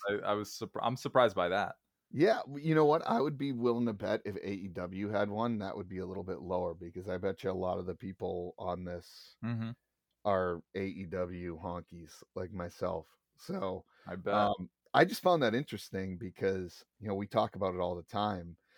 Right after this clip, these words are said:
Speaker 1: We're like, "Hmm, how much wrestling do people actually wanna watch? Like,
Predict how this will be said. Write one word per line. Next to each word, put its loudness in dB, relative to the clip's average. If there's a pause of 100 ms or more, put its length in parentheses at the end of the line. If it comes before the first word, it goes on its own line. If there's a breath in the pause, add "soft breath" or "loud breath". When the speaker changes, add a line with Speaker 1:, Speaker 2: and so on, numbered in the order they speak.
(360 soft breath)
Speaker 1:
We're 0
like, 0 (120)
"Hmm, -2 (120)
how -2
much -6
wrestling -2
do -4
people -4
actually -4
wanna -4
watch? -6
Like, -4